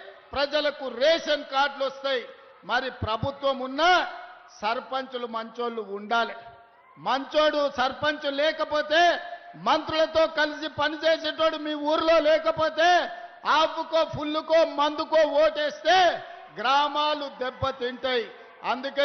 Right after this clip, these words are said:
ఈడికొచ్చిన మిత్రులకు రాజకీయ కక్షలు మానండి, పది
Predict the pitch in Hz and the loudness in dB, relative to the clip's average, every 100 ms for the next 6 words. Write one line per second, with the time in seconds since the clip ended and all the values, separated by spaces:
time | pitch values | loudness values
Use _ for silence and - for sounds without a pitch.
0 | 269 262 262 262 262 285 277 262 285 320 | 2 -2 -2 -2 -2 -2 0 0 -2 0
1 | 311 311 302 277 - - - - - 165 | 4 4 2 0 -2 -14 -18 -20 -16 -2
2 | 254 302 311 311 311 294 285 302 - 320 | 2 2 0 -2 -2 0 -2 -2 0 2
3 | 294 294 330 330 330 330 302 - - - | 2 2 2 4 2 2 0 -4 -12 -20
4 | - 262 320 320 | -6 2 2 2